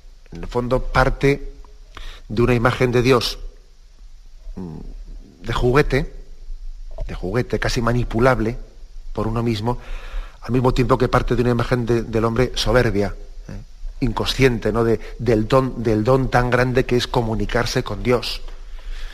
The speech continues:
El sacerdote, pues, yo creo que en pocos momentos ejerce más de sacerdote, eh, como cuando en la Santa Misa él pronuncia ese, eh, "por Cristo, con él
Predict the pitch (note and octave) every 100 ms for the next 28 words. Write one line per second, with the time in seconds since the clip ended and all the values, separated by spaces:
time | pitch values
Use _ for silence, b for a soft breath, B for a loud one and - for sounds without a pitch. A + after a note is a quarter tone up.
0 | B B B B B - - - - -
1 | - A#2+ C#3 - C#3+ D3 C3 C#3+ - -
2 | B B B B - A2 B2 C3 - B2+
3 | - G#2+ C#3+ B2 C3 C#3 B2+ C#3+ - C#3
4 | C#3 C#3 C3 C3 C3+ C3 C3 - B2+ C#3+
5 | C#3 C3 C3+ b b b b b b -
6 | - - - A2 A#2 A#2+ A#2+ A#2 A#2 A2+
7 | A2 G#2+ C3 B2+ C3 C3 A#2+ B2+ C3 -
8 | - - - - B2 A#2+ B2 B2+ A#2+ B2+
9 | B2 A#2 C3 B2 B B B - A#2 -
10 | A#2 A2 - B2+ B2+ - - C3+ - A#2+
11 | A#2+ B2 B2 B2